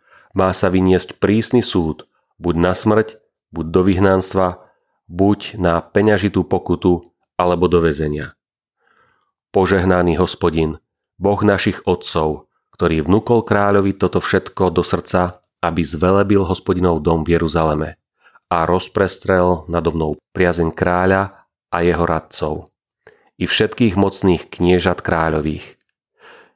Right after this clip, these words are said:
Ja som nadobudol silu, pretože ruka Božia bola nado mnou. A zhromaždil som náčelníkov izraelských, aby vyšli so mnou.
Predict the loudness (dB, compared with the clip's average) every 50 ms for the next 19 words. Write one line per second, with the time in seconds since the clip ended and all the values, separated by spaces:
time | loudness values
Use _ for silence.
0 | _ -4 -2 -2 0 0 2 2 2 0 0 0 0 0 0 0 0 0 -2 -4
1 | 0 2 2 4 4 2 0 -2 -8 _ _ _ _ _ _ _ _ -6 -4 -4
2 | 0 0 0 0 2 0 0 0 0 -2 -4 _ _ _ _ _ -8 -6 -6 -4
3 | -2 -4 -2 0 2 0 2 2 2 2 2 2 2 0 0 0 0 0 0 0
4 | -4 -6 -8 -4 -4 -4 -2 -2 -4 -4 -4 -6 -8 -10 -14 -18 _ _ _ _
5 | _ _ _ -20 -20 -20 -8 -4 -4 -2 -2 0 0 0 2 2 2 2 0 0
6 | 0 0 -4 -4 -2 0 0 0 0 0 0 2 2 2 2 0 -2 -4 -6 -4
7 | -4 -4 -2 0 0 2 2 2 0 -2 -2 -2 0 2 2 0 -2 -6 -18 _
8 | _ _ _ _ _ _ -6 -6 -4 -2 -2 -2 0 -2 0 -2 -2 -2 -2 -2
9 | -2 -4 -4 -8 -8 -10 -12 -16